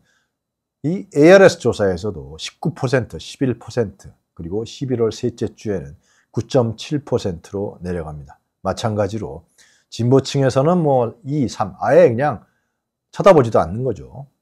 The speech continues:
그리고 중도층도 칠점사 퍼센트로 내려가면서, 어, 보수층만 이십이 퍼센트를 유지하는 결과가 나타납니다. 이 과거에 팔 년 전에를 봤을 때 지금 상황과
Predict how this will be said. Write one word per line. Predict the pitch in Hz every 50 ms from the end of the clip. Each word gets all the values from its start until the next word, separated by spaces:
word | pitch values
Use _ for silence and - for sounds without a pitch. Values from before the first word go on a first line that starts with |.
| _
그리고 | _ 101 95 104 104 127 139 139 151 151 - _ _ _
중도층도 | - - 156 175 185 196 175 - - - 156 131 92 76 -
칠점사 | - - - 190 185 - 165 143 123 104 - 82 82 90 -
퍼센트로 | - 98 87 90 90 82 - - - 87 90 80
내려가면서, | 76 78 78 82 78 78 80 85 82 78 - - - 76 _ _ _ _ _ _ _ _ _ _ _ _ _ _ _ _ _ _ _
어, | - 65 65 76 78 80 80 - - _
보수층만 | - 123 117 - - - 107 98 113 123 117
이십이 | 98 101 107 101 - 117 104 101 95 98
퍼센트를 | - 95 85 92 90 82 - - 90 98 104 101
유지하는 | 104 110 107 - 110 101 87 80 78 78
결과가 | 76 - 78 76 80 80
나타납니다. | 78 73 71 - - - 71 67 67 67 67 _ _ _ _ _ _ _ _ _ _ _ _ _ _ _ _ _ _ _ _ _ _ _ _ _ _ _ _ -
이 | 147 156 165 165
과거에 | - - 120 127 135 156 151 147 135 -
팔 | - - 196 190
년 | 196 196 190 185
전에를 | 180 175 170 170 165 165 160 165 165 -
봤을 | 110 92 87 - - 135 131 _
때 | - 104 92 98 131 135
지금 | - - - 131 143 147 143 143
상황과 | 127 - 131 131 127 123 120 123 135 139 143 143